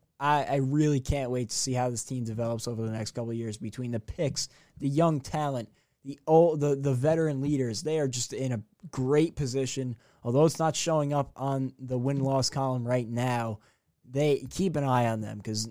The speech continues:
they're fun to watch right now, but they are going to become a great team over the next couple of years.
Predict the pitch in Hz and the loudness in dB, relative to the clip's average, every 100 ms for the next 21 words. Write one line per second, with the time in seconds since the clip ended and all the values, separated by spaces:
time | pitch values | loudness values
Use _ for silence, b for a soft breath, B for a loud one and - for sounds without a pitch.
0 | - 139 160 185 - 196 202 196 180 180 | -10 -2 2 2 4 4 6 2 4 4
1 | 175 180 175 156 160 165 170 160 b b | 4 2 0 0 0 2 0 -4 b b
2 | _ 135 131 160 160 151 156 139 135 127 | _ -2 2 4 4 2 2 0 0 0
3 | 139 135 120 117 113 113 131 127 - - | 0 2 2 0 -2 0 2 0 -2 -6
4 | 123 113 107 110 104 107 101 - 101 104 | -6 -6 -6 -4 -4 -6 -8 -8 -6 -6
5 | 104 101 - - | -6 -10 -14 -16